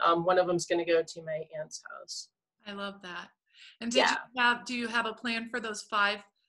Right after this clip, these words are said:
Speaker 2: to live somewhere else, or are you wanting to install and continue that project?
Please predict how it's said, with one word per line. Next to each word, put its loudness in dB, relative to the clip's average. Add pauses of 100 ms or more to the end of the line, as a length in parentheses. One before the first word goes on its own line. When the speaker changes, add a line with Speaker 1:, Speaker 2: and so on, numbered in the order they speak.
(160)
Speaker 2:
to -6
live -4
somewhere -4
else, -6
or -6
are -4
you -10
wanting -8
to -8
install -4
and -6
continue -10
that -6
project? -6